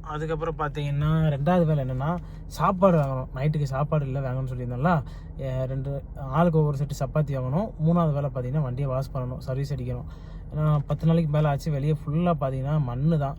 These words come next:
டஸ்டா இருக்குது. அப்ப கழுவிட்டு, ஏன்னா இங்க தானே ரெண்டு மணி நேரம் இருக்கு. இந்த ரெண்டு மணி நேரத்துல இந்த எல்லா வேலையும் முடிக்கணும். வாங்க, மொத வேலை என்னன்னா பெட்ரோல் போடுதோம், அப்புறம் போய் சாப்பாடு வாங்குறதோம், மூணாவது சர்வீஸ் அடிக்கும். இப்ப போயிட்டு வந்துடலாம். ரோல்ஸ் ராய்ஸை வாஷ் பண்ண வரும்போது இந்த வண்டியை சேர்த்து வாஷ் பண்ணிருக்கலாம்னு நினைக்கலாம்.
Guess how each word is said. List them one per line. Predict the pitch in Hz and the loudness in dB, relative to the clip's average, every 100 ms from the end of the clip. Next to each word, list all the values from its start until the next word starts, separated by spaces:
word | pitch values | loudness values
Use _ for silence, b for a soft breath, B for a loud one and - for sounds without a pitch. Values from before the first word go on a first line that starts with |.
| 147 | -6
டஸ்டா | 131 131 - 170 160 | -4 -4 0 2 4
இருக்குது. | 135 135 156 196 - | 2 -2 -2 -4 -8
அப்ப | 131 | -8
கழுவிட்டு, | - 135 180 160 185 | -2 2 2 2 0
ஏன்னா | 165 | 2
இங்க | 151 147 | 2 4
தானே | 160 175 160 B - | 4 2 0 B 0
ரெண்டு | 160 190 | 2 6
மணி | 190 170 | 6 6
நேரம் | 180 | 4
இருக்கு. | 165 139 147 | 4 0 -4
இந்த | 135 | -2
ரெண்டு | 135 165 | 2 4
மணி | 160 | 4
நேரத்துல | 147 160 | 4 2
இந்த | 151 | 2
எல்லா | 127 131 | 2 0
வேலையும் | 143 131 143 139 | 0 0 0 0
முடிக்கணும். | 147 143 139 202 B B - | 0 0 0 -2 B B -8
வாங்க, | 135 151 175 185 | -2 2 2 2
மொத | 151 147 | 2 4
வேலை | 175 160 | 4 4
என்னன்னா | 139 147 180 | 2 0 0
பெட்ரோல் | 151 165 165 | 0 0 0
போடுதோம், | 135 131 185 - | 0 -2 -4 -4
அப்புறம் | - 131 139 | -8 -6 -4
போய் | 139 | -4
சாப்பாடு | 127 131 143 131 | -4 -2 -2 0
வாங்குறதோம், | 139 233 - - 151 | 0 0 -2 -6 2
மூணாவது | 160 147 170 | 4 4 0
சர்வீஸ் | 139 135 - | -2 -2 -4
அடிக்கும். | 120 127 B B B | -6 -8 B B B
இப்ப | - 131 | -12 2
போயிட்டு | 160 165 147 | 2 4 0
வந்துடலாம். | 131 139 170 | 0 0 2
ரோல்ஸ் | 196 175 | 2 2
ராய்ஸை | 180 165 170 | 4 4 4
வாஷ் | 151 165 151 | 4 4 2
பண்ண | 165 | 2
வரும்போது | 147 156 151 156 | 2 2 2 2
இந்த | 156 156 | 2 2
வண்டியை | 147 156 | 2 2
சேர்த்து | 156 156 156 | 2 0 2
வாஷ் | 143 147 - | 0 0 0
பண்ணிருக்கலாம்னு | 143 131 135 127 | -2 -2 0 2
நினைக்கலாம். | 143 143 143 135 | 2 2 0 0